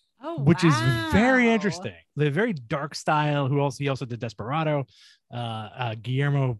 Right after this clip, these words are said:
Speaker 2: something, I forget his name. Alex, I
Speaker 1: Guillermo
Speaker 2: think you're
Speaker 1: Navarro, I
Speaker 2: Yes.
Speaker 1: think.
Speaker 2: Yeah, Guillermo Navarro. And I think with Spawn,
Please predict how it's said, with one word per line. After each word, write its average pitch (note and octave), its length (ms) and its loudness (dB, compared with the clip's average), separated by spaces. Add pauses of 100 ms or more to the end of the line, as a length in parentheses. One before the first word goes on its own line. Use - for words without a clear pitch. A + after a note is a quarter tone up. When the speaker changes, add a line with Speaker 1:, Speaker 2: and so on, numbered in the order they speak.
Speaker 2:
something, B2 280 -2
I A2 40 -4
forget A#2 200 -4
his A2 100 -4
name. A#2 140 -2
Alex, C#3 260 0
I G#3+ 60 -4
Speaker 1:
Guillermo A3 220 -4
Speaker 2:
think E3 120 -8
you're C3+ 100 -2
Speaker 1:
Navarro, C#3 280 -12
I D#3+ 120 -18
Speaker 2:
Yes. G#3 260 2
Speaker 1:
think. - 160 -20
Speaker 2:
Yeah, C#3 120 -2
Guillermo C#3 280 -4
Navarro. A#2 180 -4 (180)
And D#3+ 480 0 (520)
I E3+ 140 0
think - 460 0
with E3 140 4
Spawn, C3 1120 -2